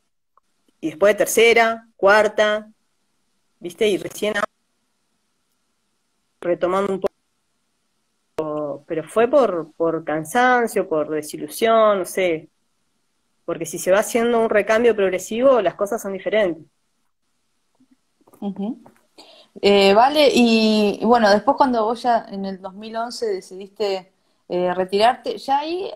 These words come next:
Speaker 2: eras profe de edu-, ya te habías recibido de profe de educación física? ¿Y ta-, ya está, ya también
Speaker 1: Sí.
Speaker 2: eras licenciada en alto rendimiento deportivo?
Speaker 1: Sí, sí, sí, sí.
Speaker 2: Ajá.
Speaker 1: Yo aproveché,
Speaker 2: Y ahí
Speaker 1: bueno, esa es otra de las cosas lindas que me dio el fútbol. En el cenar está el profesorado,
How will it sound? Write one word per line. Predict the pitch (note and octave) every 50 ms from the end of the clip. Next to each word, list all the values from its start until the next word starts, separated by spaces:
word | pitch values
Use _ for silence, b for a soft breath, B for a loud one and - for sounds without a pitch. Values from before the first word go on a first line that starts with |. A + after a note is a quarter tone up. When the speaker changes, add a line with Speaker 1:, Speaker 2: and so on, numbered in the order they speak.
| - -
Speaker 2:
eras | G#3 A3+ B3 B3 A3 G#3+ - _
profe | - A#3 B3 A#3+ - A#3
de | A3 G#3+ G#3+ G#3
edu-, | G3+ -
ya | G#3 - A3
te | A3 A3+
habías | A3 A#3 A3+
recibido | G#3+ G3 - A3 A3 G#3 F#3 E3
de | D#3+ E3
profe | - F#3+ - G#3
de | G3+
educación | G3 G3 G3 F#3+ A3+ A#3 A#3
física? | A3+ C#4+ D4 D4 D#4 C#4+ D4+ E4+ F#4 - _ _ _ _ _ _ _ _ _ _ _ _
¿Y | - G#3 F#3+
ta-, | - -
ya | - - B3 B3+
está, | B3 B3 - A#3+ -
ya | A#3 A3+ A#3 A3
también | A3+ A3+ A#3 B3 B3+
Speaker 1:
Sí. | -
Speaker 2:
eras | A3 A#3+ G#3+ G#3
licenciada | G3+ G3 G3 F#3+ F#3+ - A3+ A3+ A3+ A3
en | G3+ G#3
alto | G#3+ G#3 G#3 G#3+
rendimiento | G3+ G3 F#3+ F#3+ F#3 F#3+ G3+ G#3+ G3+ A3
deportivo? | G3+ F3+ F#3 F3+ - A3+ B3+ D#4 F#4+ F#4+ - _ _ _ _ _ _ _ _ _ _ _ _ _ _ _ _ _ _ _ _ _ _ _ _ _ _ _ _ _ _ _
Speaker 1:
Sí, | - - G#3+ G3+ - - _ _ _ _ _ _ _
sí, | _ - B3+ B3
sí, | B3+ B3 A3+
sí. | B3 A3+ A3+ - - -
Speaker 2:
Ajá. | G3 G3+ F#3+ F3 -
Speaker 1:
Yo | - A#3+ B3+
aproveché, | B3 B3+ A#3+ A#3 A3+ A3 A3 - C#4 C#4 - F#3+ -
Speaker 2:
Y | G3+
ahí | G#3+ B3 C4+ - - _ - - -
Speaker 1:
bueno, | G3+ A#3 A#3 G#3+ G#3
esa | A3 - C#4 C4 A#3+
es | A3+ - - _ _
otra | - B3 B3 B3 A#3+
de | A#3
las | G3+ G#3+ -
cosas | - A#3+ A#3 - B3 G#3+ G#3
lindas | G#3 G#3 A3+ A#3+ A#3+ A#3+ A#3
que | A#3+ G#3
me | G3 F#3+
dio | G3 G#3
el | G3+
fútbol. | G3+ - G3+ F#3+ E3+ E3+ E3 D#3+ - -
En | - F3+ F#3
el | F3+ F3+
cenar | - G#3+ G#3 A3+ B3 B3+
está | B3+ - A#3+
el | A3 A3
profesorado, | A3 A3 G#3+ G#3+ G#3 - B3+ C4+ C#4 C4+ C4+ C4+ C4 C4+ C#4 - _